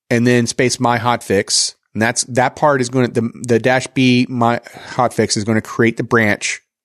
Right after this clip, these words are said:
uh, for, for you called, uh, my hotfix. Then, uh, s-, slash temp, 'cause that's, you're telling it where to put it, space master, 'cause you're trying to track master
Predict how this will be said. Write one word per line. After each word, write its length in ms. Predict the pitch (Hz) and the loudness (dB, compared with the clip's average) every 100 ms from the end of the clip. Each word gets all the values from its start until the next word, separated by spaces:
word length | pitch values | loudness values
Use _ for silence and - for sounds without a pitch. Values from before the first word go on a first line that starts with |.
| _ - | _ -2
uh, 260 | 101 98 - - _ _ - | 0 0 -2 -10 _ _ -14
for, 440 | - - 110 107 - _ | -8 0 2 2 -2 _
for 240 | - 104 | -2 2
you 140 | 101 101 | 2 0
called, 400 | - 107 101 - _ _ _ - | 0 0 -2 -10 _ _ _ -10
uh, 360 | 92 90 90 101 | -4 -4 -4 -8
my 200 | 104 104 101 | -2 -2 0
hotfix. 480 | 107 - 85 - - - - - - _ _ _ | -4 -4 -6 -6 -14 -18 -18 -18 -20 _ _ _
Then, 460 | 117 135 135 131 127 _ _ _ - _ | 0 2 2 0 -4 _ _ _ -20 _
uh, 140 | 110 107 | -2 0
s-, 240 | 101 - - _ _ - | 0 -4 -6 _ _ -6
slash 520 | - 147 131 147 - | -2 0 0 0 -2
temp, 420 | - - 143 127 - _ _ _ _ _ _ _ _ | -2 2 2 0 -6 _ _ _ _ _ _ _ _
'cause 180 | - 113 | -2 2
that's, 220 | 110 104 | 2 0
you're 120 | 135 110 | -6 -2
telling 260 | 131 113 | 0 0
it 60 | 110 | 0
where 120 | 117 | 0
to 60 | 117 | 2
put 160 | 127 | 0
it, 140 | 107 - - _ _ | 0 -4 -20 _ _
space 440 | - - 135 127 | -8 -2 -2 0
master, 520 | 127 117 113 - 69 - - | -2 -2 -2 -4 -6 -8 -8
'cause 100 | 117 | -2
you're 80 | 107 | -2
trying 280 | - 131 113 | -2 -2 -2
to 80 | |
track 360 | 107 - 110 - | -2 0 -2 -2
master 560 | 113 104 104 - - | -2 -2 -4 -6 -10